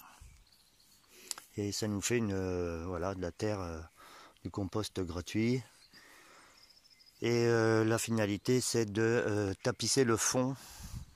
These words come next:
le fond, tout le fond et tout l'intérieur de, du bac avec, euh, un grillage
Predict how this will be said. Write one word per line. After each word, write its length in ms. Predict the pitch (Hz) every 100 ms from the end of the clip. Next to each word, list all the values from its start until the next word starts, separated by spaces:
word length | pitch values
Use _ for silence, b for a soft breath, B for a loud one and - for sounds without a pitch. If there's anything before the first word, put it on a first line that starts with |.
| B _ _ _ B B B B B B
le 180 | 113 110
fond, 320 | - 127 127
tout 140 | 147
le 60 | 131
fond 380 | - 147 147 127
et 80 |
tout 140 | - 127
l'intérieur 580 | 120 120 110 117 120 110
de, 180 | 107
du 160 | 98 101
bac 300 | 107 117 -
avec, 460 | 82 101 107 - 110
euh, 200 | 101 -
un 100 | 107
grillage 460 | 107 113 113 113